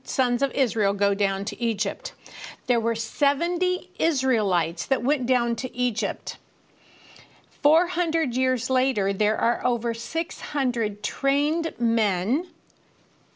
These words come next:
for war twenty years or over, not including the women and the children. Now coming out of Egypt, there are around two million, more or less. We don't know for absolutely sure, but that is a huge number of people.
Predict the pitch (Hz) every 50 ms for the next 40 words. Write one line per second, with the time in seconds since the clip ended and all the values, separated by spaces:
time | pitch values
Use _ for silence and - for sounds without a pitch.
0 | _ _ _ _ - - - 302 294 262 240 262 240 214 196 196 190 - - 285
1 | 269 269 269 294 311 277 247 247 220 208 214 208 - 220 214 - - 240 247 214
2 | 196 190 170 180 - - 233 226 226 240 247 277 277 269 - 262 240 233 214 214
3 | 214 202 202 196 196 190 190 185 190 185 180 196 185 - - 247 262 254 - 190
4 | - - 214 - - _ _ _ _ - - - - - - - - - - 214
5 | 233 254 269 320 370 359 - - 349 311 311 277 262 240 247 247 240 220 202 -
6 | 262 277 294 254 - 339 262 - - 269 240 226 226 214 214 214 208 208 196 196
7 | 208 233 262 277 254 240 240 240 - - - 254 247 233 220 220 214 202 196 175
8 | - 110 113 170 170 - - _ - - 214 - 233 214 220 220 220 220 220 -
9 | 220 214 208 202 196 156 - 170 - - - 214 226 208 226 233 - 233 226 226
10 | 226 220 - 240 - - 214 214 - - - 240 240 247 240 220 226 226 208 -
11 | - 269 262 233 202 196 190 202 220 190 - 269 277 320 339 320 247 - 233 196
12 | 170 - - - - - 330 349 370 294 247 220 180 - - - _ - 226 220
13 | 254 277 285 247 196 185 170 170 - - - 190 180 - - - 294 330 330 -
14 | - 101 101 -